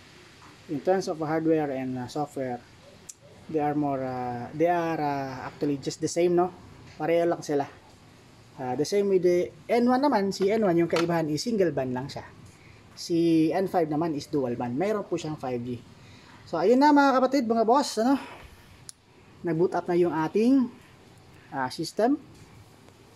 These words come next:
Log in tayo. So, it's the same thing, no? Meron tayong Piso Wi-Fi five G and meron tayong Piso Wi-Fi two point four. Kahit alin po dyan papasok ka,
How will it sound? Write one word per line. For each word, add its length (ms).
Log 180
in 160
tayo. 460
So, 160
it's 160
the 140
same 260
thing, 240
no? 160
Meron 320
tayong 300
Piso 260
Wi-Fi 240
five 240
G 240
and 160
meron 240
tayong 240
Piso 240
Wi-Fi 240
two 160
point 240
four. 160
Kahit 160
alin 240
po 100
dyan 220
papasok 420
ka, 300